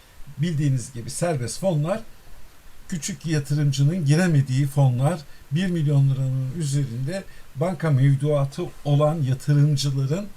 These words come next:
ve, e, bu belgeyi almış olan yatırımcıların yatırım yapabildiği fonlar. Dolayısıyla biz şimdi bu altı tane fonun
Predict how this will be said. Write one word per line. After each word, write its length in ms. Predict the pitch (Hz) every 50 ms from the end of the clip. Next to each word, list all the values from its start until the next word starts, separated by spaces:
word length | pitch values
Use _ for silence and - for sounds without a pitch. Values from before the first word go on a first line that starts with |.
| - 139
ve, 180 | 143 143 139 139 - - - - - - - - - - - - 131
e, 180 | 123 117 113 110 117 117 - - 123
bu 260 | 135 175 185 175 147 139 131
belgeyi 420 | 156 156 147 143 135 143 147 151
almış 320 | 151 151 151 147 151 - -
olan 200 | 127 120 156 196
yatırımcıların 920 | 196 151 147 139 - 143 147 147 135 135 139 143 143 139 139 151 143 139 - 120 127
yatırım 360 | 135 135 - 131 123 123 120
yapabildiği 680 | 120 113 - 127 101 113 110 104 104 - 110 110 113
fonlar. 420 | 113 - 113 107 107 107 - 135 - - - - - - - -
Dolayısıyla 840 | - 220 226 185 165 151 135 113 - - 135 127 117 131 185 208 208 - - - - - - - -
biz 220 | 160 175 208 - -
şimdi 580 | - - - 208 165 139 131 151 175 196 196 -
bu 160 | 139 160 - -
altı 300 | 147 156 156 135 247 226
tane 360 | - 160 147 139 143 - 151
fonun 420 | - - 151 139 151 180 202 -